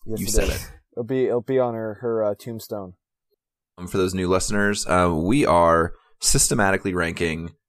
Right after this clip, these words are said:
Speaker 2: um, from top to bottom every single pilot we watch. We take the pilot that we watch and we insert it into an already existing list.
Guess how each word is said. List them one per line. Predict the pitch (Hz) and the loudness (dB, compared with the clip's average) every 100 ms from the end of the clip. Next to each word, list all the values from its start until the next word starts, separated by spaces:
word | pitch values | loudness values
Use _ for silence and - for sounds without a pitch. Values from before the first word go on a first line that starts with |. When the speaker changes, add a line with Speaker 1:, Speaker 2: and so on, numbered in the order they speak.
| - | -6
Speaker 2:
um, | 85 82 | -4 -4
from | 90 87 | -4 -2
top | 107 - | 0 0
to | |
bottom | 95 90 92 - | 2 2 2 -2
every | 82 92 | -2 -2
single | 107 101 | -2 -2
pilot | - - 82 78 | 0 0 0 -2
we | 92 | 0
watch. | 80 78 - | 2 2 0
We | 85 76 | -6 0
take | - 95 - | 0 0 -8
the | 110 | -4
pilot | 104 95 95 | -2 -2 -2
that | 104 | -4
we | 92 | 0
watch | 80 80 - | 0 0 -4
and | 85 | -6
we | 80 90 | -6 -6
insert | 101 - 87 85 | -6 -4 -4 -4
it | - | -6
into | - - 92 | -10 -10 -6
an | |
already | 76 82 | -4 -4
existing | 78 87 - 55 67 | -6 -10 -12 -10 -6
list. | 131 - - | -4 -4 -8